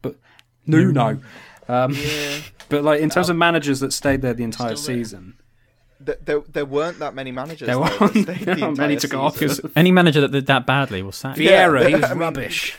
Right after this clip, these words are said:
Speaker 1: <laughs>
Speaker 3: you, you've got, you've got
Speaker 2: <laughs> They,
Speaker 3: the, the, the
Speaker 2: Pep
Speaker 3: top
Speaker 2: only
Speaker 3: three
Speaker 2: won one
Speaker 3: teams.
Speaker 2: trophy.
Speaker 3: They kept their manager. Surprise, surprise. They finished in the top three.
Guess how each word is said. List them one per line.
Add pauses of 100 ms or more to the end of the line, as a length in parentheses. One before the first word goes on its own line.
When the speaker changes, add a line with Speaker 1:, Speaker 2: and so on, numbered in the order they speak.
(120)
Speaker 1:
<laughs>
Speaker 3:
you, (400)
you've
got,
you've
got
Speaker 2:
<laughs>
They,
Speaker 3:
the,
the,
the
Speaker 2:
Pep
Speaker 3:
top
Speaker 2:
only
Speaker 3:
three
Speaker 2:
won
one
Speaker 3:
teams.
Speaker 2:
trophy.
Speaker 3:
They
kept
their
manager. (120)
Surprise,
surprise. (440)
They
finished
in
the
top
three.